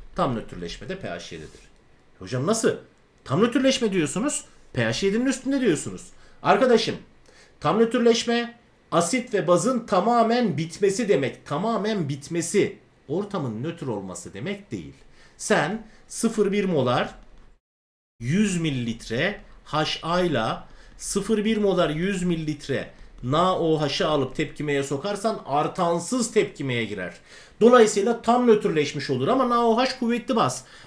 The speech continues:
H A zayıf ol-, asit olduğu için ortamın P H yedi olmaz. Bu. İkisi de bitiyorsa, artansız tepkimeye giriyorsa tam nötrleşiyor. Artansız tepkimeye girmesi için neye bakıyorsun? Çözünmüş olan H A'nın molüne bakıyorsun.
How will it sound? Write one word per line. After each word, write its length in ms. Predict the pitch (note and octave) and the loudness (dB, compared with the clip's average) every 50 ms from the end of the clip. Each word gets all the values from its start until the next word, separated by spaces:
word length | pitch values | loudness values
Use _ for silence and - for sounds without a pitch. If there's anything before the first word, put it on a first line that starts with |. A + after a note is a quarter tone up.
| - | -4
H 260 | - C4 C4+ C4 - F3+ | 2 4 4 4 4 4
A 140 | F3+ F3 | 2 4
zayıf 300 | E3+ F#3+ G#3+ G#3+ A3 - | 4 6 4 4 4 4
ol-, 180 | G3 F3 D#3 D3+ | 0 -2 -2 -2
asit 260 | E3 E3 - - - | -4 -4 -6 -4 -4
olduğu 200 | D3+ C#3+ B2+ B2+ | -4 -2 -2 -4
için 220 | B2+ B2 A#3 A3 G#3 | -4 -4 -4 -2 -2
ortamın 420 | G#3 F#3 - - C#3 A#2+ A2+ A2+ | -2 -2 -2 -2 -4 -4 -4 -4
P 120 | A#2 E3 | -2 -2
H 260 | B2+ A2 A2+ - - G2+ | -2 -2 -4 -6 -8 -4
yedi 120 | B2 A3+ | -2 0
olmaz. 400 | A#3+ - A2+ F#2+ D#2 - - - - | 0 0 0 -2 -6 -12 -12 -4 -2
Bu. 180 | E3 C3 D2 - - - - - - - - - - | 0 0 -2 -4 -16 -20 -20 -20 -20 -20 -18 -8 -6
İkisi 340 | G#3 F#3+ G3+ C4+ B3+ D4+ C#4+ | -4 0 2 2 2 4 2
de 120 | D4 C4 | 2 2
bitiyorsa, 680 | B3+ - - B3 A3+ G#3 G#3 G#3+ A#3+ C4 C4+ C4 - - - _ _ _ - | 0 0 2 6 6 6 6 6 2 2 2 0 -4 -10 -20 _ _ _ -6
artansız 640 | F3+ G3+ A3 A3+ A3+ B3 A#3+ A#3+ A3+ A#3 B3 A#3 - | 0 2 2 2 4 2 2 2 0 -2 -4 -4 -2
tepkimeye 500 | C4 A3+ - - - G#3+ G#3+ G#3 G#3 G3+ | -2 -4 -4 -4 -6 -2 2 2 2 2
giriyorsa 440 | F#3 G3 F#3 F3+ F3 F3 G#3+ F#3 - | 2 0 0 0 0 -2 -4 -6 -6
tam 200 | E3 C3 B2 G#2+ | -6 -6 -6 -6
nötrleşiyor. 580 | F#2 - - - D#2 D2+ - - - D#2 D#2 - _ - - - - - - _ - | -8 -12 -14 -18 -18 -18 -18 -16 -18 -18 -18 -18 _ -20 -20 -20 -20 -20 -20 _ 0
Artansız 580 | C#3 D#3+ F3+ F3 F3 A3 G#3+ A3+ A3+ C#4+ C#4 | 4 4 4 6 4 2 2 2 0 -2 -2
tepkimeye 420 | - C#4 C4 - - B3 B3 B3 B3 | -2 -2 -2 -2 -4 -2 0 0 0
girmesi 380 | A3+ B3 A#3+ B3 A#3 A#3 B3+ | 0 0 0 0 -2 -2 -2
için 240 | A#3 A3 - G#3+ G#3 | -4 -4 -2 0 2
neye 200 | G#3 G#3+ A#3 A3+ | 2 4 4 2
bakıyorsun? 560 | A#3+ A3+ A#3 - A#3+ A3+ A3+ - B3 B3+ A#3+ - - - - - - - - - | 2 0 -2 -2 -2 -2 -2 -2 -4 -4 -4 -6 -10 -16 -16 -16 -16 -16 -12 -2
Çözünmüş 600 | - - G#3+ G#3 G#3+ B3 B3 B3+ C#4 C#4+ - C4+ | 6 8 8 8 8 4 0 2 0 0 2 2
olan 240 | A#3+ A3+ A3+ A3 G#3+ | 4 4 4 2 2
H 320 | G#3 A#3+ B3+ B3+ - - | 2 2 0 0 -2 -2
A'nın 340 | G3 G3+ G#3 A3 B3 B3+ A3+ | -2 0 2 4 4 4 4
molüne 460 | G#3 G3+ G#3 G#3+ A3+ A3+ A#3+ A#3+ A3 | 6 6 6 8 8 6 4 4 4
bakıyorsun. 640 | A3+ G#3+ G#3+ - G#3 F3 D#3 C#3+ - - B2 A#2 | 2 0 2 0 0 0 0 0 -4 -6 -8 -8